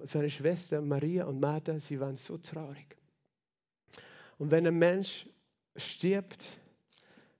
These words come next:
dann gibt's oft Hoffnungslosigkeit. Aber manchmal gibt's auch Situationen, Probleme, weißt du, wo Hoffnungslosigkeit ist.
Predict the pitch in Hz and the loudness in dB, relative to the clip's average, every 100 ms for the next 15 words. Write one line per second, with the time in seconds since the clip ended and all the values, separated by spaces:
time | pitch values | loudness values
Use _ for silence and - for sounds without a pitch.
0 | - 131 143 151 156 - 151 147 - - | -6 0 2 0 -2 0 0 0 -10 -20
1 | - _ _ _ _ _ _ - 160 156 | -20 _ _ _ _ _ _ -6 -6 -4
2 | 156 151 139 135 135 143 - - - - | -6 -4 -4 -4 -6 -14 -16 -20 -20 -20
3 | _ _ _ _ _ _ _ _ - 139 | _ _ _ _ _ _ _ _ -2 2
4 | 151 165 160 165 175 175 160 170 165 - | 4 4 2 2 2 2 0 -2 -6 -6
5 | - 175 175 135 147 139 160 196 170 127 | -4 -2 -2 0 0 4 2 2 -2 -6
6 | 110 - 139 127 147 - 170 151 147 147 | -8 -8 -8 -6 -6 -6 -6 -6 -6 -6
7 | 143 143 139 135 127 - | -6 -6 -6 -6 -10 -14